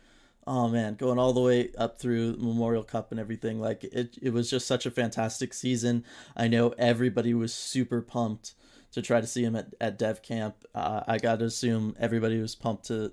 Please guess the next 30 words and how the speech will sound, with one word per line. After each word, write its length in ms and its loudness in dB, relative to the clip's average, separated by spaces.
to 100 -6
see 200 -2
him 120 -4
here. 360 0
And 160 -4
yeah, 240 -2
it's 280 -8
just 240 2
an 260 2
unfortunate 760 4
reality 720 6
of, 440 2
um, 400 0
of 140 -4
sports, 580 -2
right? 280 0
Injury 640 2
and, 320 -6
and 180 -6
all 180 -2
the 80 -2
stuff 280 -6
that 140 -6
goes 200 -4
along 300 -4
with 220 -6
it. 220 0
So, 300 -4
um, 380 0
hopefully, 680 4